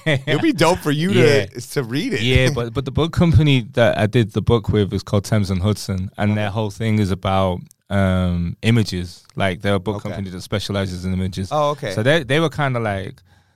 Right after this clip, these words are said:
Speaker 2: yeah, kinda got no interest in an audiobook. Their, their
Speaker 1: Interesting.
Speaker 2: focus is on, like, putting out books with images in.
Speaker 1: Okay.
Speaker 2: And I, you know, I'm cool. I respect that and everything else. And, and it kinda makes sense. Um,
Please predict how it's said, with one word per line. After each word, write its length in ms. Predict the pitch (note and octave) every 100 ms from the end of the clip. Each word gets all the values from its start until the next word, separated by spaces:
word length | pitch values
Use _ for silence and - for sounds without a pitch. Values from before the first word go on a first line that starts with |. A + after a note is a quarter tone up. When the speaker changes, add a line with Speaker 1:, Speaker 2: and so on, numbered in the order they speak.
| _ _ _ _
Speaker 2:
yeah, 460 | A#2 B2 B2+ B2
kinda 360 | A#2 D3+ D#3 D3 A2
got 160 | - A2+
no 220 | C3 C3+
interest 340 | A#2+ A#2+ G2+
in 100 | A2
an 140 | G2 G2+
audiobook. 580 | G2+ G2 F#2+ G2 F#2 -
Their, 140 | G#2
their 120 | G2+
Speaker 1:
Interesting. 240 | G2+ G2 G#2
Speaker 2:
focus 240 | G2+ F#2
is 160 | G2+ F2
on, 260 | F2+ F2+ F2
like, 240 | F2+ E2
putting 200 | - E2
out 160 | F#2 -
books 220 | F#2 C#2+
with 120 | F2+
images 420 | F2 A2 G2+ F#2 -
in. 160 | G2 -
Speaker 1:
Okay. 200 | A#2 G#2+
Speaker 2:
And 100 | A#2+
I, 160 | E3 A2+
you 120 | -
know, 60 | G2+
I'm 200 | E2+ G2
cool. 300 | - - -
I 20 |
respect 400 | D2+ D2 - -
that 160 | - A1
and 80 | A#2
everything 320 | B2+ - A#2
else. 260 | A#2 G#2+ -
And, 180 | B2+ C#3
and 120 | D3
it 80 | D3+
kinda 240 | E3 D#3+
makes 240 | D3 B2 -
sense. 360 | C3+ A#2 - - - - - -
Um, 560 | A2 A#2+ A#2+ A2+ A2+